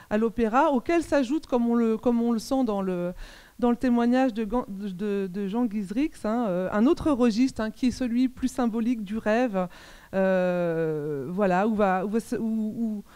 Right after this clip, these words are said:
du rêve où, euh, le danseur, euh, espère une ouverture de l'institution, euh,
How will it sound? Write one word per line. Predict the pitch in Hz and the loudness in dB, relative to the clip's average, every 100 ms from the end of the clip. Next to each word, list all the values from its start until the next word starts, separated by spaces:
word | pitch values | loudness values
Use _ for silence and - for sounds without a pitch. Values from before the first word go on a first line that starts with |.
| - _ | -20 _
du | 208 | 0
rêve | 240 269 320 240 | 4 6 6 4
où, | 247 262 254 | 2 4 4
euh, | 208 196 | 2 2
le | 214 | 0
danseur, | 214 240 - 254 269 214 | 0 -2 0 0 0 0
euh, | 190 175 190 | -2 -2 -4
espère | 196 - 277 294 220 170 - _ _ _ _ - - | -8 2 4 6 4 -2 -4 _ _ _ _ -20 -6
une | 226 247 | 2 2
ouverture | 247 240 - - 311 | 4 2 2 -2 -2
de | 226 | 0
l'institution, | 208 208 - 214 220 185 - 247 262 254 | -2 -6 -8 -10 -10 -10 -2 0 2 2
euh, | 185 170 185 | 0 0 -2